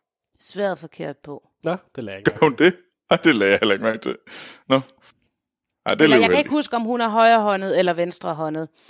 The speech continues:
Speaker 1: Men jeg mener, at hun er, at Arya er højrehåndet, skuespilleren venstrehåndet.
Speaker 2: Ja, hun har i
Speaker 1: Men
Speaker 2: hvert fald lært det omvendt, ja.
Speaker 1: Ja, under alle omstændigheder, øh, hvis hun,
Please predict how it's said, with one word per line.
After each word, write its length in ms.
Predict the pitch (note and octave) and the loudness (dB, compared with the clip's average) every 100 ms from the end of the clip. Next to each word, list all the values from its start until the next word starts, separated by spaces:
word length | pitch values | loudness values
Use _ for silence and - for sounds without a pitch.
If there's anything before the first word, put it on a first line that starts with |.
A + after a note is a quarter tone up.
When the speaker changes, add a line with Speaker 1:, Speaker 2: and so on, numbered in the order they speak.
| _ _ _ | _ _ _
Speaker 1:
Men 220 | F#3 F3 | -8 -6
jeg 140 | F#3 G#3 | -4 -2
mener, 340 | B3+ B3 A3 | 0 0 0
at 60 | G3+ | -2
hun 160 | G3+ F#3 | -2 -4
er, 180 | F3 - | -4 -6
at 120 | - | -6
Arya 240 | - A#3+ A#3 | 0 4 4
er 60 | |
højrehåndet, 480 | G#3+ A3 A3 G#3 G#3 | 4 4 2 0 -4
skuespilleren 540 | - G3+ F3+ F#3+ E3+ | -10 -12 -10 -10 -8
venstrehåndet. 640 | D#3 E3+ - E3+ D#3+ D3+ D3+ _ _ _ _ - | -6 -8 -8 -8 -6 -8 -10 _ _ _ _ -10
Speaker 2:
Ja, 60 | |
hun 0 | |
har 0 | |
i 60 | A#2+ | -2
Speaker 1:
Men 80 | F3+ | 0
Speaker 2:
hvert 80 | |
fald 120 | F3+ F#3 | 2 2
lært 200 | E3 - | 0 -2
det 80 | |
omvendt, 320 | A#2 A#2 G#2 G#2 | -10 -12 -18 -18
ja. 80 | G#2 - | -10 0
Speaker 1:
Ja, 220 | F#3+ D#3+ - - - - | 2 0 -6 -20 -20 -2
under 180 | G#3+ A3+ | 0 4
alle 220 | A#3 C#4 | 4 4
omstændigheder, 920 | A#3+ - A#3+ A#3 G3+ F#3 F3+ F#3 F#3+ F3+ _ _ _ _ _ _ | 2 0 0 0 -2 -2 0 2 2 0 _ _ _ _ _ _
øh, 1080 | F#3 F#3+ F3+ F3 F3 F3 E3+ E3+ E3 E3 D#3 - E3+ | -2 0 2 0 0 0 0 0 -2 -2 -4 -6 -2
hvis 280 | G#3+ B3 - | 0 0 -2
hun, 360 | A#3 A3+ F#3 | -6 -6 -8